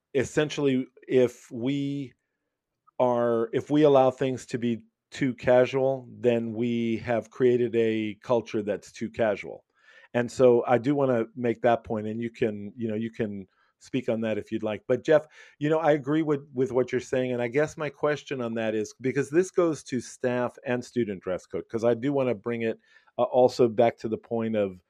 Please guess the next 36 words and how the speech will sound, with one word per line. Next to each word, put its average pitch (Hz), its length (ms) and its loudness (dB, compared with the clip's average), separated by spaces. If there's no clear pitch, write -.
uh, 107 220 -2
that 110 120 2
it, 107 140 0
where 110 140 -4
it 104 100 -4
started 139 420 0
was 104 460 -2
staff 127 380 4
dress 127 280 2
code. 98 300 -4
And, 120 280 0
you 139 140 -2
know, 151 320 0
what 143 240 4
you 160 220 -4
said 131 600 -2
is 120 440 2
exactly 123 580 0
right 117 440 0
in 113 260 -4
that 107 400 -6
dress 143 340 2
code 151 300 4
is 123 200 2
not 120 420 -4
the 131 360 2
issue. 160 360 -2
Dress 139 320 2
code 139 200 2
is 120 120 -2
like 120 160 -2
a 113 60 -6
symptom 120 800 -6
of 131 160 6
an 117 120 0
issue. 87 340 -8